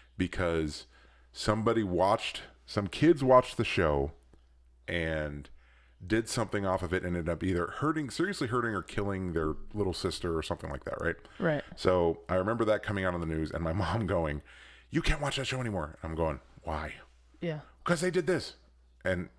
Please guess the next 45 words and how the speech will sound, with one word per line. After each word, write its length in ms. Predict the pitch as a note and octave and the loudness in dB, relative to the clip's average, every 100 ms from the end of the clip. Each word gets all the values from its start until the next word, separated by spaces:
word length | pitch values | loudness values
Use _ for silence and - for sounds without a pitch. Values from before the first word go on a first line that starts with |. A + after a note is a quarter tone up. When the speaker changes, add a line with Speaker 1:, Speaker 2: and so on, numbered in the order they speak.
| _ - - | _ -12 0
Speaker 1:
I 80 | F#2 | 2
don't 140 | A2+ | 2
remember 300 | G#2 G2 E2+ | 0 2 2
how 200 | E2 F2 | 4 2
old 180 | F2+ E2+ | 2 0
I 80 | D#2+ | 0
was. 320 | D2+ D2+ - - - - - | 2 0 -2 -16 -20 -12 -2
But 140 | G2 | 0
in 100 | F#2+ - | 0 0
essence, 480 | D#3 - E2+ E2 - | 0 0 -4 -6 -6
I 60 | F2+ | -4
mean, 160 | F2+ F2 | -2 0
obviously, 500 | F#2 F2 - E2+ D#2+ - _ _ - - - _ - - | 0 0 0 -2 -2 -8 _ _ -20 -20 -20 _ -20 -8
you 100 | - | -4
know, 200 | D2 D2 - - | -2 -2 -8 -4
age-appropriate 800 | G2 G2+ F2+ - G2+ - E2 D2 | 0 2 0 0 0 0 -2 0
language. 400 | F2+ D#2 C2+ - - - - | -2 -2 -4 -6 -14 -18 -2
But 100 | G2 | 0
in 80 | G#2+ | 2
essen-, 280 | C3 A2+ - - - | 0 -2 -8 -8 -4
in 100 | G#2 | -2
essence, 300 | C#3 G#2+ F2+ | -2 -2 -4
I 80 | |
told 160 | E2+ G2 | -2 -2
my 60 | E2+ | -2
mom, 300 | E2+ E2 D2+ - | 0 -2 -4 -12
"Do 100 | - | -8
you 140 | F#2 G#2+ | -4 -2
think 240 | - D3 | -2 -2
I'm 100 | A2 | 0
that 160 | G2+ F#2 | 0 -2
stupid 360 | - G#2 G2+ | -2 0 0
and 120 | F2 D#2 | 0 0
I 60 | |
don't 160 | D#2+ F2 | 0 -2
realize 260 | E2+ E2 | 0 0
this 100 | D#2 E2 | 0 -4
is 120 | D2 | -4
a 60 | |
cartoon 520 | D2 E2+ D#2 - F2 D#2 | -2 -4 -4 -4 -4 -2
and 80 | |
not 160 | D2+ - | -2 -2
real 140 | D2+ | -2
life? 340 | D2+ - - - - - - - _ _ _ _ _ - | -2 -4 -6 -14 -20 -20 -20 -20 _ _ _ _ _ -2
Like, 380 | F2 D#2 D#2 | 0 0 -2